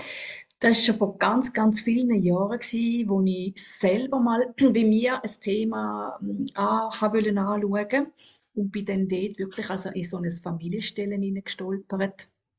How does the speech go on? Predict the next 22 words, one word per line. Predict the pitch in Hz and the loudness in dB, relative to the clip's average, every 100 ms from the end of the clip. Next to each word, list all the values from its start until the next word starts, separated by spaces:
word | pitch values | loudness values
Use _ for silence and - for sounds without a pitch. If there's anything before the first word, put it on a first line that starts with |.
| _ _ _ _ - | _ _ _ _ 0
Und | 220 | 2
ich | - | 2
bin | 196 170 - - | 0 0 -2 -6
fasziniert | 170 160 - - 175 170 196 196 196 - | -4 -4 -2 2 4 6 6 4 2 -6
gewesen, | - 214 208 330 - - - | -2 0 2 0 -2 -12 -6
wirklich, | 165 180 196 - 240 233 | 0 4 2 2 0 0
also | 165 156 | -2 -2
es | |
hat | 175 180 | -4 -4
mir | - | -4
total | 175 170 170 202 | -4 -2 0 2
den | 185 | 0
Ärmel | 180 196 202 | 4 4 4
reingenommen. | 196 196 - - 170 175 262 - - - - - - | 2 0 -2 -6 -2 -2 -4 -6 -10 -10 -10 -10 -4
Ähm, | 202 202 196 190 190 185 190 185 | 2 4 6 6 4 2 -2 -2
bin | 254 330 | 0 2
dann | 285 | 4
aber | 214 190 180 190 | 4 2 0 0
erst | 247 330 - | -2 -2 -8
Jahre | 208 196 208 254 330 294 | -6 0 0 0 0 0
später | - - 190 214 269 - 233 | -2 2 2 4 2 -2 -2
eigentlich | 208 208 208 208 190 196 196 | -2 -2 -2 -2 -2 -2 -2